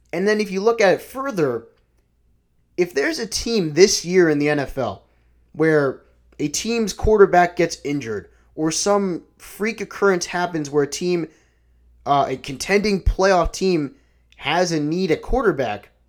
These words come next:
you would have to think that Josh Rosen could be had for a third or a fourth round pick from this Miami team. So,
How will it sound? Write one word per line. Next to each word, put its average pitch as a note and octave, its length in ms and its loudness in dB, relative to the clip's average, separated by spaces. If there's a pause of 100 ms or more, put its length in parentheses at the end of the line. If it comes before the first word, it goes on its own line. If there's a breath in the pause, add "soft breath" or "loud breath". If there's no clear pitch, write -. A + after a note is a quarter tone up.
(1500)
you G3 200 -2
would A3 120 6
have A#3+ 220 0
to D#3 100 -4
think B3+ 340 -6
that D#3 120 -4
Josh F3+ 400 4
Rosen D#3+ 560 2 (600)
could A3+ 260 -6
be D#3 140 -6
had E3+ 500 0
for D3+ 160 0
a B2+ 60 0
third F#3 340 4
or D3+ 80 6
a C3+ 60 2
fourth F3 340 -2
round D3 300 0
pick - 320 -2 (300)
from D#3+ 180 -4
this D#3 180 -4
Miami C#3+ 420 -2
team. A2 400 -6 (1080)
So, D#3+ 600 4